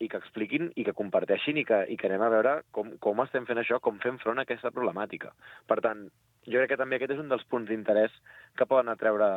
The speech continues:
a la gent, no? De dir, sí, anem a escoltar uns experts a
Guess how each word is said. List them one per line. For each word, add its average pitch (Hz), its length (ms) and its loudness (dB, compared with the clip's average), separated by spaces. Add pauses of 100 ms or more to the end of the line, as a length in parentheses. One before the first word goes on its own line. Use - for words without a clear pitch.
(100)
a - 240 -2
la 98 140 4
gent, 110 240 4
no? 123 100 4
De 127 80 6
dir, 95 140 -2 (560)
sí, 120 160 4
anem 110 180 0
a 123 60 0
escoltar 120 480 0
uns 110 260 -8
experts 117 540 -2 (840)
a 101 540 2